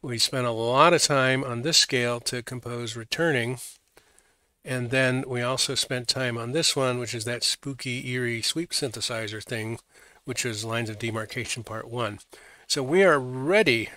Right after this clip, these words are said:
to lock and load and start working on this scale, starting in our next, uh, stream.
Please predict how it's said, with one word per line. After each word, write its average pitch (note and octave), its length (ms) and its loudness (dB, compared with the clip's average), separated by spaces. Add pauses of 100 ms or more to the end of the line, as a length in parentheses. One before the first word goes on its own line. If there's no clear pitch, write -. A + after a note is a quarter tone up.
(260)
to B2 240 -2
lock C#3 340 -2
and C#3+ 140 2
load C3 340 0
and B2 240 -2
start - 280 -4
working B2 380 -6
on A2+ 440 -6 (920)
this C3 360 4
scale, A2+ 540 0 (1500)
starting D#3+ 460 4
in D3+ 100 -2
our B2+ 100 -2
next, - 440 0 (100)
uh, - 300 -8 (200)
stream. - 440 -6